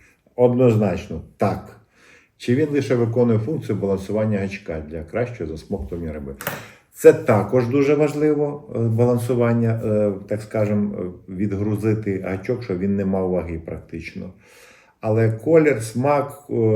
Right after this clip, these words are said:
ароматика, форма, все впливає. Так що треба завжди працювати з формою, з кольором і ароматикою.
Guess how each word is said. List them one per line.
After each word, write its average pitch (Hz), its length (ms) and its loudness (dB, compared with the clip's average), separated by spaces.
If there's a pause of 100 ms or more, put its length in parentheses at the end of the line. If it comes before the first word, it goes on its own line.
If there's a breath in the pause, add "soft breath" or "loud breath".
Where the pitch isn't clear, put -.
(340)
ароматика, 113 720 0 (520)
форма, 131 840 4
все - 240 -2
впливає. 76 540 -8
Так 78 160 -16
що - 140 -20 (120)
треба 104 440 -6
завжди 104 380 -4
працювати 82 720 -10
з - 60 -18
формою, 131 580 -6 (580 soft breath)
з 82 200 -14
кольором 113 640 0
і 90 60 -12
ароматикою. 78 640 -10